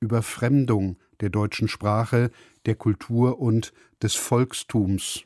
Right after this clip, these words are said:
was immer das sein sollte. Mit diesem Heidelberger Manifest sollten Rassismus und Fremdenfeindlichkeit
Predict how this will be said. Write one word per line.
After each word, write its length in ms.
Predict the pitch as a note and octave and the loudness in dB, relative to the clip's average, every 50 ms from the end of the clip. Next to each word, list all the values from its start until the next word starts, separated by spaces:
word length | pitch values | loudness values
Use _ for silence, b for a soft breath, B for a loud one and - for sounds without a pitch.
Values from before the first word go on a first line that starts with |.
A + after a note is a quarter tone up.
| _ _ - | _ _ -4
was 140 | G#2+ G#2 - | -4 -4 -2
immer 200 | - G#2+ A2 G#2+ | 2 2 2 2
das 180 | A2 A2 - | 2 0 2
sein 260 | - A#2+ A#2 A2+ A2 G2+ | 2 2 4 4 2 2
sollte. 460 | G2 G2 F#2+ F#2 - - G#2 G2+ G2 B B B B B B B | 0 -2 -2 -4 -4 -6 -8 -8 -8 B B B B B B B
Mit 200 | A#2 A2+ - - | 0 0 2 2
diesem 420 | C3 C3 A#2 B2+ B2 A#2+ B2 B2 _ _ - - - | 0 2 4 6 6 6 6 2 _ _ -18 -6 -2
Heidelberger 580 | A#2+ A#2+ B2 C3 B2+ A2+ B2 A#2+ A2 A#2 A#2 | 0 0 2 2 2 2 2 2 2 2 2
Manifest 720 | A2 A2 A2 G#2 G#2 G#2+ - - C3 C3+ C#3+ - - - - | 2 2 2 2 0 -2 -2 -2 -2 -2 -2 -4 -8 -10 -4
sollten 440 | - A#2 A2+ B2 A#2 - C3+ B2+ B2+ | -2 0 0 0 0 0 2 2 2
Rassismus 680 | A2 A2 A2 - - C#3 - - - C#3+ C#3 - - | 2 -2 -4 -2 -4 -4 -4 0 0 0 0 0 -4
und 180 | - B2 G#2+ - | -4 -6 -6 -6
Fremdenfeindlichkeit 1200 | - - A#2 A#2 A#2 - C3 A#2+ - - A#2+ A#2 A2+ - A#2+ G#2+ - - - A#2 A2+ A2 G#2+ | -2 -2 -2 -2 0 0 -2 -2 2 2 2 2 2 0 -2 -4 -4 0 0 2 2 2 0